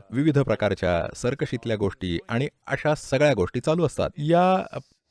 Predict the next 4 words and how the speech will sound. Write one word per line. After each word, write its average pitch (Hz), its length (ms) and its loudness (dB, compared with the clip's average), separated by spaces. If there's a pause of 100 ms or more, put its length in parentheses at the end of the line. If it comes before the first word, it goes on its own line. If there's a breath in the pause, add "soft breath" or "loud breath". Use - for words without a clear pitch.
(100)
<coughs> - 1000 -6
या 175 560 2
प्रदर्शनाच्या 143 960 0
मैदानात, 104 560 2